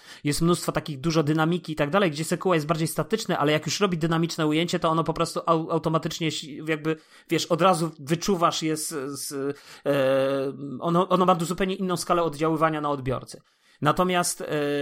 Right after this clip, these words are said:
no i zrobił Kill Billa z Richardsonem i praktycznie później każdy film, e, aż do dzisiaj, aż do, e, do Hollywood,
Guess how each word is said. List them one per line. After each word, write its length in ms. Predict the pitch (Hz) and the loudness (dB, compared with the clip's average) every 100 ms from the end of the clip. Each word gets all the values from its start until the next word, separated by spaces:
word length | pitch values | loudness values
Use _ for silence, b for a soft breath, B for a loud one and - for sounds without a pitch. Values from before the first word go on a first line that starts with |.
| 147 147 147 147 | -2 -2 -2 -2
no 100 | 151 | 2
i 60 | 185 | 2
zrobił 320 | 160 190 180 | 2 2 0
Kill 180 | 165 165 | 0 -2
Billa 260 | 160 180 151 | 2 4 4
z 80 | |
Richardsonem 520 | 147 160 165 - 214 247 | 2 -2 -4 -2 -2 0
i 20 | |
praktycznie 360 | 202 208 214 | 0 -2 -2
później 240 | 214 202 196 | -2 -2 0
każdy 320 | 214 208 190 | 2 2 0
film, 380 | 180 190 151 143 | -2 -2 -2 -4
e, 60 | - 147 139 135 135 143 151 156 156 | -4 -4 -2 -2 -4 -6 -6 -8 -2
aż 140 | 208 220 | 2 2
do 80 | 262 | 0
dzisiaj, 280 | 285 - 147 | -4 0 2
aż 160 | 175 | 2
do, 440 | 170 180 175 175 175 165 165 165 | 0 0 2 0 -2 -4 -4 -4
e, 40 | 165 | -4
do 100 | 165 | -2
Hollywood, 540 | - 160 127 156 - | 2 2 2 -2 -4